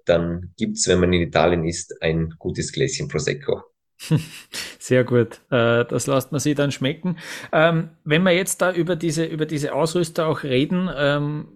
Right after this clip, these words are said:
Speaker 2: gibt's ja da einen neuen Player am Markt, der sich, äh, <laughs> der sich da positioniert und der einen Coup gelungen, äh, also gelandet hat, indem man Christophersen an Land gezogen hat mit Van Dier.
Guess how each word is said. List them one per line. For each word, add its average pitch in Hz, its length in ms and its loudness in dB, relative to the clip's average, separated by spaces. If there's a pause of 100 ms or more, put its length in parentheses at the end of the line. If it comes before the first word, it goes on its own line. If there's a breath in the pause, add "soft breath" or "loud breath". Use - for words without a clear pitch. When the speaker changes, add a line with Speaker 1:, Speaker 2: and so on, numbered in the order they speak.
Speaker 2:
gibt's 160 280 0
ja 175 80 6
da 156 160 4
einen 147 140 4
neuen 139 280 0
Player 143 380 2
am 147 200 -2
Markt, 135 440 -4
der 139 140 2
sich, - 460 -2
äh, 143 360 6
<laughs> 165 220 4
der 165 120 6
sich 151 200 -2
da 143 500 -2
positioniert 151 680 -2
und 151 180 -2
der 143 160 6
einen 139 120 0
Coup 180 260 -2
gelungen, 160 440 2
äh, 85 500 -4
also 165 260 4
gelandet 160 600 2
hat, 170 260 -2
indem 151 300 -2
man 151 200 -2
Christophersen 151 800 -2
an 131 140 -2
Land 120 240 -4
gezogen 135 340 0
hat 151 180 2
mit 151 200 0
Van 139 160 4
Dier. 175 400 6